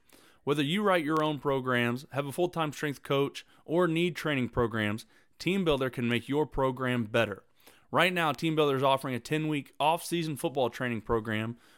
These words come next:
with a two-a-day speed and agility program. This template even comes with videos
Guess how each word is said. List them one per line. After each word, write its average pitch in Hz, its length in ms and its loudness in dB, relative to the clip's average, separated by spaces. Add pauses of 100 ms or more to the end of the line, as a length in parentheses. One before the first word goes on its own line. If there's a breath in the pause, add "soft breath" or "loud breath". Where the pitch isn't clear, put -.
(100)
with 127 220 -2
a 117 60 -2
two-a-day 175 540 4
speed 170 520 -4
and 151 220 0
agility 123 420 0
program. 110 480 -4 (380 soft breath)
This 135 120 -4
template 156 320 0
even 185 240 2
comes 160 240 0
with 123 120 -10
videos 131 460 2